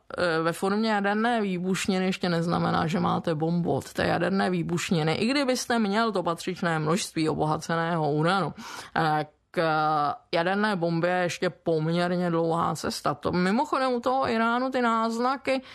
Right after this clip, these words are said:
eh, že by se touhle cestou mohly vydat, nejsou ani tak jaderné, ale,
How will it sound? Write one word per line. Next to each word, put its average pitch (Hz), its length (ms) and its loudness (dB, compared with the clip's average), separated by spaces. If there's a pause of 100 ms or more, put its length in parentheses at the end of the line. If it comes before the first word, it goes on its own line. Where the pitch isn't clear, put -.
(200)
eh, 196 220 2
že 185 180 0
by 240 160 0
se 285 200 0
touhle 226 640 0
cestou 233 540 -2
mohly 220 380 0
vydat, 220 300 0
nejsou 214 400 0
ani 214 200 0
tak 233 160 0
jaderné, 196 680 0
ale, 185 380 0